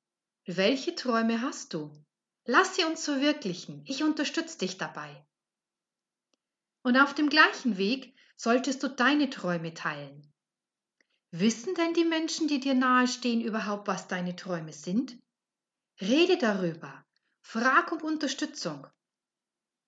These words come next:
Und um dir zum Schluss ein Beispiel zu erzählen,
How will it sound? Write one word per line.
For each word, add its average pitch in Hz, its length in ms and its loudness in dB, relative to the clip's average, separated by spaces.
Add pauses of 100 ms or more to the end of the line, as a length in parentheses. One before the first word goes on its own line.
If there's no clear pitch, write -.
(520)
Und 247 420 2
um 311 140 2
dir 311 160 -2
zum 269 160 -2
Schluss 330 320 -4
ein 226 160 -2
Beispiel 226 640 0
zu - 140 -4
erzählen, 185 640 -4